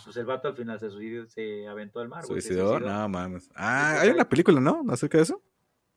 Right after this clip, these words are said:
Speaker 1: Ah, no sé. Y pues ahí quedó su barquito, güey.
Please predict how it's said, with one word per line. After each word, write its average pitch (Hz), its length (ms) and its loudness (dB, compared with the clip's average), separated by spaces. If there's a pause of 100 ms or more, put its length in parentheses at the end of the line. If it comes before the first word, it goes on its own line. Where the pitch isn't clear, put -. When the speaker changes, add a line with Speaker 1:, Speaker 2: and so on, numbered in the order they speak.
(540)
Speaker 1:
Ah, 107 180 -8
no 90 120 -16
sé. 143 340 -10 (460)
Y 120 120 -18
pues 113 160 -12
ahí 120 120 -6
quedó 120 220 -8
su 117 120 -12
barquito, 117 440 -10
güey. 110 160 -12